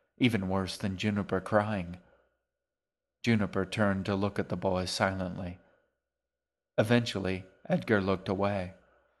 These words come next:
The strange distance in the man's gaze made him sick to his stomach. Juniper smiled quietly. "And now I'm off."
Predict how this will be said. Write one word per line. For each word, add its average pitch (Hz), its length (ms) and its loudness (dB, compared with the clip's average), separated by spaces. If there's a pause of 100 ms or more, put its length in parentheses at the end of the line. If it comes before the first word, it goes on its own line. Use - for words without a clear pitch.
(140)
The 117 80 -2
strange 110 480 2
distance 101 560 0
in 95 100 -2
the 95 80 0
man's 98 440 0
gaze 95 500 0
made 92 220 -4
him 92 120 -6
sick - 380 -4
to 92 140 -4
his 87 100 -8
stomach. 92 540 -4 (1400)
Juniper 101 420 2
smiled 92 640 -4
quietly. 95 600 -4 (1700)
"And 98 160 -2
now 92 220 0
I'm 98 180 -2
off." 117 460 -4